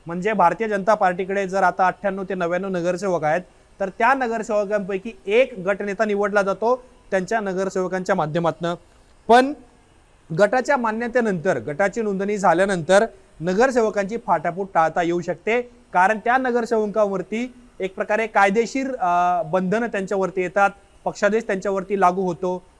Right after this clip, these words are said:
चिन्हाला, अ, एक प्रकारे त्या मान्यता मिळते, चिन्हाच्या अधिकक्षतेखाली ते सगळे नगरसेवक येत असतात.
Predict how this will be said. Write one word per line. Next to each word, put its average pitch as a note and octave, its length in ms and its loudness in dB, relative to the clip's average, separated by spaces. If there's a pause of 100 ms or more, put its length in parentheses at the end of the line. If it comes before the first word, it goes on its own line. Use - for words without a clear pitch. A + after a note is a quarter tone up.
चिन्हाला, G#3+ 500 4
अ, F3 200 2
एक F3 100 0
प्रकारे G3 280 0
त्या F3+ 240 2
मान्यता E3+ 380 0
मिळते, F3+ 240 -2
चिन्हाच्या F#3 520 0 (340)
अधिकक्षतेखाली F#3+ 840 2
ते F#3 160 0
सगळे F#3 200 0
नगरसेवक F3 520 0
येत D#3+ 120 -2
असतात. F3 280 2